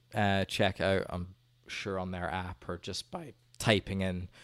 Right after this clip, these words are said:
N B A twenty-three under twenty-three. I think it'll come up. Uh, but yeah, love, love to hear your thoughts on it. Um, and also, uh, who do you guys think are the, are the top young players in the league?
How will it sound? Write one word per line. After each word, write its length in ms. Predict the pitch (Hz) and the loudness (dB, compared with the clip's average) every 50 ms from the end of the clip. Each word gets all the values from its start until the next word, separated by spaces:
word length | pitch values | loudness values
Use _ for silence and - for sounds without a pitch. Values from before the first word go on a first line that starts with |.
| - - - - - _ - | -20 -18 -18 -18 -10 _ 8
N 220 | 135 117 113 110 | 8 8 10 8
B 200 | 101 107 104 104 | 6 4 6 6
A 160 | 104 104 98 | 6 6 4
twenty-three 840 | - - - - 110 104 104 101 95 - - - 101 101 98 95 92 | 2 -2 -2 2 2 2 2 0 -2 -2 -2 0 2 2 4 4 4
under 280 | 90 95 92 90 87 | 2 2 0 -2 -4
twenty-three. 720 | 78 - - - 98 92 90 87 - - - 92 92 90 87 | -6 -6 -6 -6 -4 -4 -6 -8 -10 -8 -6 -4 -2 0 0
I 40 | 92 92 | 0 0
think 160 | 90 90 - | -2 -2 -2
it'll 160 | 85 73 82 - - 101 | -2 -4 -2 -4 -4 -4
come 100 | 92 90 | -2 -2
up. 240 | 95 92 - - - - _ - - - - - - - | -2 -4 -6 -8 -20 -20 _ -20 -20 -20 -20 -20 -10 -2
Uh, 260 | 107 104 104 104 104 | 0 2 4 4 4
but 160 | 104 - 123 | 2 2 2
yeah, 220 | 131 147 143 120 101 - | 8 10 10 10 8 6
love, 300 | 117 123 123 120 - - - | 6 6 6 6 6 -2 4
love 240 | 123 123 120 - - | 4 4 4 4 -2
to 100 | - 113 | -4 -4
hear 220 | 104 123 123 117 | 0 0 0 0
your 260 | 107 98 107 113 117 | 2 2 2 2 2
thoughts 460 | 117 - - 113 113 117 - - - | 2 2 2 4 4 4 2 2 4
on 180 | 127 120 117 113 | 6 6 8 8
it. 180 | 117 117 - - - - - - - - - - | 6 2 2 -2 -10 -18 -18 -16 -18 -16 -4 0
Um, 540 | 101 101 101 101 101 101 101 98 98 104 - | 2 4 6 6 8 8 6 4 4 2 6
and 180 | 131 123 123 127 | 6 8 10 12
also, 680 | 135 143 131 - - - 147 131 127 120 113 107 98 - - - - - - - - - | 12 12 12 10 10 10 12 12 12 12 10 10 8 4 -2 -18 -20 -20 -20 -20 -4 6
uh, 320 | 127 117 113 110 110 110 107 | 8 10 12 12 12 12 10
who 240 | 117 104 127 139 131 | 10 12 12 12 12
do 100 | 117 127 | 12 10
you 260 | 113 107 110 120 120 | 10 12 12 12 12
guys 600 | - 123 113 113 113 110 107 104 101 - - - - | 12 10 10 10 10 8 8 6 4 2 0 -2 -4
think 580 | - - - - 113 101 98 95 - - - - - | -8 0 8 8 8 8 8 4 -2 -6 -10 -4 4
are 200 | - 110 104 104 | 8 8 10 10
the, 340 | 98 92 104 92 92 98 - | 8 6 4 4 4 2 2
are 160 | - 117 107 | 4 4 4
the 140 | 98 - - | 6 4 2
top 560 | - - - - 120 104 98 92 - - - - - - - _ _ _ | 2 4 6 8 10 10 10 8 4 2 -12 -12 -12 -14 -18 _ _ _
young 400 | - 113 107 107 101 98 92 90 | 0 6 8 10 10 10 6 2
players 460 | - - - 104 95 92 92 95 - | 2 4 4 6 6 6 4 2 4
in 140 | - 95 95 | 2 2 2
the 80 | 92 92 | 2 2
league? 400 | 95 95 95 85 82 87 85 | 2 2 0 0 -2 -4 -6